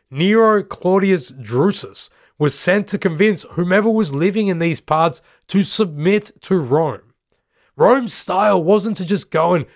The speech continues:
snatch land or to ask nicely, but rather to build a vassal system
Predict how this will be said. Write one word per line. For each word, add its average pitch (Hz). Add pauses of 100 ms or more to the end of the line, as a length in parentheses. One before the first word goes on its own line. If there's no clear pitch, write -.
(100)
snatch -
land 160
or 110 (200)
to -
ask 175
nicely, 160 (220)
but 135
rather 208
to 196 (320)
build 214
a 196
vassal 170
system -